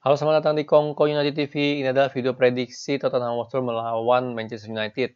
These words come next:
di Liga Inggris Premier League. Sebelum itu, gue bakal ngomongin sedikit tentang pertandingan Liga Inggris minggu ini ya. Jadi, nggak banyak yang menarik sih, jujur aja sih ya. Paling cuman West Ham Leicester sama Tottenham lawan Manchester United ya. Eh, Liverpool, Aston Villa udah pasti menang Liverpool, Crystal Palace, Chelsea, walaupun Chelsea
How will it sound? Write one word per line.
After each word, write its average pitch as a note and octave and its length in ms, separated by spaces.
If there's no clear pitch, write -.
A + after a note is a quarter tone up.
di G#2+ 160
Liga A2 320
Inggris A2+ 240
Premier A2+ 320
League. B2+ 160
Sebelum A2 320
itu, C3+ 160
gue A#2+ 160
bakal A2 160
ngomongin A2 320
sedikit A#2 400
tentang A#2 400
pertandingan C3 400
Liga C#3 160
Inggris C#3+ 240
minggu C#3+ 160
ini D3 320
ya. A2+ 80
Jadi, A#2 400
nggak G#2+ 160
banyak A#2 240
yang B2 80
menarik A#2+ 400
sih, B2+ 240
jujur A2+ 160
aja A2 240
sih A#2+ 240
ya. A#2 160
Paling A2+ 240
cuman G#2+ 320
West A2 160
Ham A2 160
Leicester A2 400
sama G#2+ 640
Tottenham A2+ 480
lawan G#2+ 160
Manchester G#2 320
United G#2+ 400
ya. G2 160
Eh, A2+ 240
Liverpool, C3 480
Aston C#3 240
Villa C#3+ 160
udah C3+ 160
pasti A#2+ 240
menang A#2 240
Liverpool, C#3 880
Crystal A#2 320
Palace, A2+ 320
Chelsea, A#2+ 560
walaupun A2+ 320
Chelsea A2+ 240